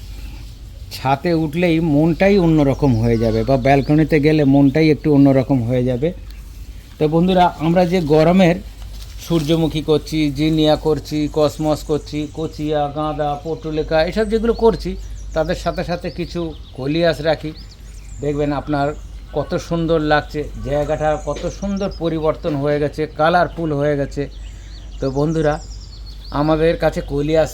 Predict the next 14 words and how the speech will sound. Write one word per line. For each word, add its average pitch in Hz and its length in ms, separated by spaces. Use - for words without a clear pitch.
পাওয়া 151 280
যাচ্ছে। 151 320
আগের 147 320
দিনে 170 220
বলেছিলাম 160 460
যে 160 100
রেনেনকুলাস 156 680
<clears throat> 214 380
ফুল 156 240
হতে 156 160
আরম্ভ 143 280
হয়েছে, 147 380
একটুখানি 147 500
এর 139 200